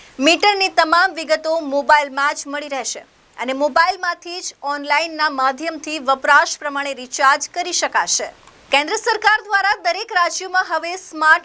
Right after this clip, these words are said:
પ્રીપેઇડ વીજ મીટર પ્રોજેક્ટ લગાવવાની શરૂઆત કરવામાં આવી રહી છે, જે અંતર્ગત ગુજરાત રાજ્યમાં સુરત ખાતેથી સ્માર્ટ ડિજિટલ મીટર લગાડવાની દક્ષિણ ગુજરાત વીજ કંપની લિમિટેડ દ્વારા શરૂઆત કરી દેવામાં આવી છે.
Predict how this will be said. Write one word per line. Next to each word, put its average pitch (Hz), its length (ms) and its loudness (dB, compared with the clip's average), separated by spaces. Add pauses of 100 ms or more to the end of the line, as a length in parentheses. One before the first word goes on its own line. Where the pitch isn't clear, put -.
પ્રીપેઇડ 311 460 -6
વીજ 285 380 -6
મીટર 277 340 2
પ્રોજેક્ટ 285 540 0
લગાવવાની 262 640 2
શરૂઆત 254 540 2
કરવામાં 247 360 4
આવી 254 120 4
રહી 214 220 -6
છે, - 180 -6 (580)
જે 269 100 4
અંતર્ગત 339 540 2
ગુજરાત 330 500 2
રાજ્યમાં 311 540 2
સુરત 339 380 -6
ખાતેથી 302 560 0
સ્માર્ટ 294 560 2
ડિજિટલ 277 460 -2
મીટર 269 320 -2
લગાડવાની 262 760 2 (340)
દક્ષિણ 320 400 0
ગુજરાત 320 540 0
વીજ 285 260 -12
કંપની 277 340 -10
લિમિટેડ 254 440 -8
દ્વારા 262 380 2
શરૂઆત 262 600 2
કરી 240 160 -4
દેવામાં 240 380 2
આવી 254 140 0
છે. - 200 -2